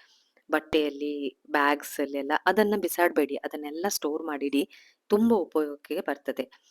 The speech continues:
ಇದನ್ನು ಕೂಡ ನೋಡಿ, ನಾನಿಲ್ಲಿ ಒಂದು ತಗೊಂಡು, ಆ, ಮುಚ್ಚಳಕ್ಕೆ ಅಂಟಿಸ್ಕೊಂಡು ಅದನ್ನ ನೀವು ಮುಚ್ಚಿ ಇಟ್ಕೊಳ್ಳಿ. ಎಷ್ಟು ವರ್ಷ ಕೂಡ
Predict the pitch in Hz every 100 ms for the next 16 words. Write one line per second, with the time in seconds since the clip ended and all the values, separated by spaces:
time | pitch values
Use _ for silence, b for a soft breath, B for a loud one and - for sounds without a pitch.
0 | b b - 214 226 220 - 143 147 160
1 | 208 160 156 156 175 214 226 156 139 139
2 | 185 - _ _ - 165 156 160 180 202
3 | 180 147 - 139 - 185 202 202 - 135
4 | 135 151 240 _ _ _ _ _ _ _
5 | - 226 226 220 226 208 170 165 170 -
6 | _ _ _ _ _ _ _ _ _ _
7 | 185 202 - - - 175 - - 151 165
8 | - 175 - 214 185 156 170 -